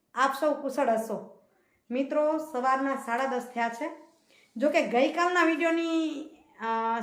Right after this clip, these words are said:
શરૂઆત નથી કરાણી. સીધા સાત વાગ્યા છે ને મંડી છું એમ કહેવાય ગયું છે,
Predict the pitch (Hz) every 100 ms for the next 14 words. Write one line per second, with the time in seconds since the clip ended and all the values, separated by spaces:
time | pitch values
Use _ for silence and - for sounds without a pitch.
0 | 220 277 330 311 269 240 269 233 202 196
1 | 190 - 262 269 240 240 240 226 220 233
2 | 240 240 240 208 214 240 240 233 226 226
3 | 240 247 214 226 233